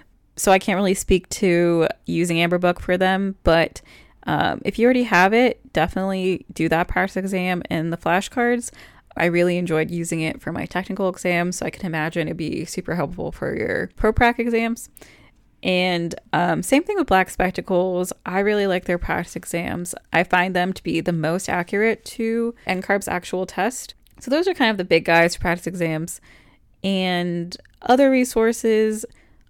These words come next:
always look at the N carb forum, and I'll link that in the show notes, but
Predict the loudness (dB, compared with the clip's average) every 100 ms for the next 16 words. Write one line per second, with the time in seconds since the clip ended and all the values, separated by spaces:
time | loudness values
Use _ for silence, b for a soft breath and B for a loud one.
0 | _ 0 4 4 4 0 -2 0 -2 -2
1 | -2 -2 0 0 -2 -6 -4 -2 0 2
2 | 0 -4 _ _ -4 -2 0 0 0 2
3 | 2 0 2 4 4 2 0 2 2 0
4 | 0 0 0 -2 -6 -12 -10 -4 -2 -4
5 | -10